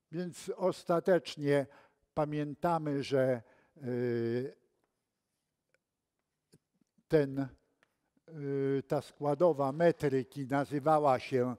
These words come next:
e do dwa psi, to e do dwa psi, no to jest tam e do potęgi d razy, ym,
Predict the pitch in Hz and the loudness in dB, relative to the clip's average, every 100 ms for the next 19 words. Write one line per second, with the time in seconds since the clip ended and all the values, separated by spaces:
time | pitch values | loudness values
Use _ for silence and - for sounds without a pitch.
0 | - - - 180 139 143 120 131 139 139 | -14 -2 4 6 6 2 2 0 2 2
1 | - - - 147 170 254 294 _ _ _ | 0 -12 -10 -6 -4 -4 -6 _ _ _
2 | - 156 185 170 165 131 127 139 - - | -10 -2 0 2 0 0 0 0 -2 -14
3 | 170 208 254 262 _ _ 143 190 - 185 | -8 -4 -4 -6 _ _ -2 -2 2 2
4 | 170 165 - - 147 139 131 - _ _ | 4 2 0 -4 -2 -2 -6 -16 _ _
5 | _ _ _ _ _ _ _ _ _ _ | _ _ _ _ _ _ _ _ _ _
6 | _ _ - 110 - 175 185 165 143 131 | _ _ -12 -12 0 6 6 6 2 0
7 | 143 135 160 156 139 117 123 110 113 147 | -2 0 0 0 -4 -10 -10 -4 2 4
8 | 175 226 269 - _ _ _ - 135 160 | 6 4 0 -4 _ _ _ -6 0 2
9 | 165 160 151 180 180 180 _ _ _ _ | 2 2 2 2 2 0 _ _ _ _
10 | 202 160 143 143 147 147 143 147 143 | -14 -8 -6 -4 -2 -2 -4 -8 -14